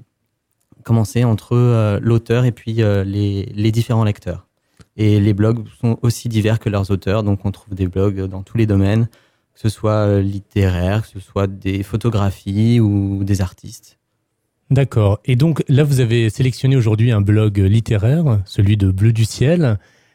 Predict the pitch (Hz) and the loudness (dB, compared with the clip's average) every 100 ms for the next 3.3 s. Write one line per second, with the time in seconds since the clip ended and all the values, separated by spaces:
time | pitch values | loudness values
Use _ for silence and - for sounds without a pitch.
0 | _ - 101 - 101 127 123 117 147 139 | _ -4 -2 -2 0 2 2 2 2 2
1 | 104 98 95 95 95 107 _ _ _ - | 2 2 2 2 0 -2 _ _ _ -4
2 | 104 - 160 127 113 - 131 - 107 98 | -2 0 0 0 0 0 -2 0 0 2
3 | 101 101 101 | 2 2 0